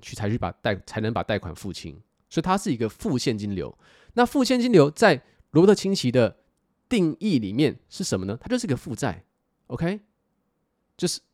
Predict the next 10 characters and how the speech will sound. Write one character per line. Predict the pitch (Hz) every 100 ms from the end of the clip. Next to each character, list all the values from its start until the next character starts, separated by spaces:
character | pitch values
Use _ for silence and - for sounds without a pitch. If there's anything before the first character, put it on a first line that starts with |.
| _ _ _ -
think | 208
about | 147 98
this， | 85 - - _ _ _ _ _
他 | - 202 208
每 | 127 110
个 | 120
月 | 156 110 -
从 | - 117 120 151
你 | 101
的 | 90 -